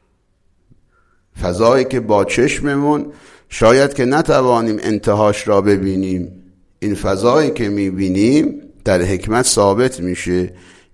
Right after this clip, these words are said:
این فضا انتها داره، نهایت داره. الان در فیزیک امروز بر سر این مسئله که آیا فضا نهایت داره یا بی نهایته،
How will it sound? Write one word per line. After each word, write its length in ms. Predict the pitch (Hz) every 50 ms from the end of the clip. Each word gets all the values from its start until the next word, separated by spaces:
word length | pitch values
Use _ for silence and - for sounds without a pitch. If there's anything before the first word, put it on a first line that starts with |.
| _ _
این 200 | - 104 101 98
فضا 680 | 92 - 101 90 92 95 104 110 113 123 123 80 - - -
انتها 640 | 107 95 95 92 - 98 90 92 104 107 104 104
داره، 440 | 90 87 90 90 87 87 87 90 87
نهایت 800 | 87 95 95 90 87 95 95 87 92 87 95 95 92 - - -
داره. 320 | 92 90 85 82 - - - - - _ - - - - - - - - - - _ _ _ _ _ _ _ _ _ _ _ _ _ _ _ _ _ _ _ _ _ _ _ _ _ _ _ -
الان 320 | 73 82 78 95 104 101
در 160 | 95 85 90
فیزیک 580 | 87 - - 92 92 90 95 107 110 - 101 87
امروز 600 | 85 95 92 95 95 101 110 120 127 - - - - - - - _ _ _ _ _ _ _ _ _ _ _ _ _ -
بر 140 | - 92 92
سر 280 | 92 - - 107 117 117
این 280 | 117 - 113 110 104
مسئله 540 | 98 95 95 - - - 87 92 101 117 120
که 180 | 120 - 110 90
آیا 380 | 107 120 127 131 120 107 98
فضا 480 | 98 - - 90 92 92 101 113 120 123
نهایت 840 | 127 113 104 98 95 92 101 98 98 98 104 117 131 143 139 - -
داره 360 | 101 101 101 95 90 95 90
یا 240 | 90 92 92 95 95
بی 200 | 92 95 95 95
نهایته، 1080 | 95 98 92 92 92 95 92 92 92 95 98 92 - 110 107 113 123 139 139 139 139